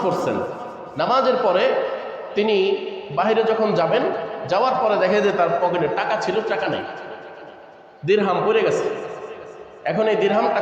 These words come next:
খোঁজার জন্য তিনি মসজিদে আসছেন। আসার পরে দেখলেন ওই কর্নারে একটা মসজিদে,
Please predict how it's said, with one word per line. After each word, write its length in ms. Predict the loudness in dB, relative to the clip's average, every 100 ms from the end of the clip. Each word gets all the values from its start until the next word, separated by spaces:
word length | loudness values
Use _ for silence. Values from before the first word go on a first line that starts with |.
| 0
খোঁজার 280 | 2 2
জন্য 200 | 2 2
তিনি 220 | 2 0 0
মসজিদে 380 | 0 -2 -2
আসছেন। 280 | -2 -2 -4 -4 -6 -10 -14 -16 -16 -18 -16 -8
আসার 260 | -2 0 2 2
পরে 160 | 2
দেখলেন 380 | 2 2 2 2 0 -4 -8 -10 -10 0
ওই 220 | 4 4
কর্নারে 440 | 4 4 4 4
একটা 200 | 4 2
মসজিদে, 680 | 2 2 2 0 2 2 2